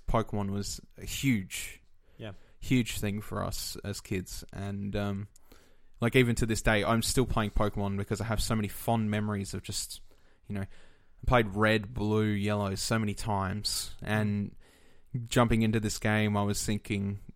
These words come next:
Speaker 1: "Am I really gonna be that impressed?" Or it's not the Pokemon game I'm looking for. And you know what? It wasn't the Pokemon game I'm looking for, but maybe it was the Pokemon game I needed.
Speaker 2: Yeah.
Speaker 1: Just to remind me why I loved Pokemon to begin with.
Speaker 2: It relit the fire for me. Like, the fire never went out. The fire never really disappeared.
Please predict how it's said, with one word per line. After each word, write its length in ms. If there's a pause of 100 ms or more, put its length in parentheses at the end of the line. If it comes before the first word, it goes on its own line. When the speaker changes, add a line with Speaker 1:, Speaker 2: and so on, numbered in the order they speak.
(440)
Speaker 1:
"Am 100
I 60
really 260
gonna 160
be 120
that 320
impressed?" 640
Or 400
it's 280
not 100
the 60
Pokemon 400
game 240
I'm 160
looking 200
for. 280
And 80
you 60
know 120
what? 140
It 80
wasn't 300
the 60
Pokemon 420
game 120
I'm 140
looking 180
for, 160
but 160
maybe 280
it 60
was 140
the 60
Pokemon 340
game 240
I 40
needed. 360 (480)
Speaker 2:
Yeah. 240 (720)
Speaker 1:
Just 240
to 240 (460)
remind 520
me 160 (120)
why 280
I 80
loved 320
Pokemon 420
to 80
begin 220
with. 220
Speaker 2:
It 160
relit 340
the 60
fire 360
for 120
me. 180
Like, 320
the 80
fire 280
never 160
went 220
out. 240
The 80
fire 220
never 180
really 120
disappeared. 500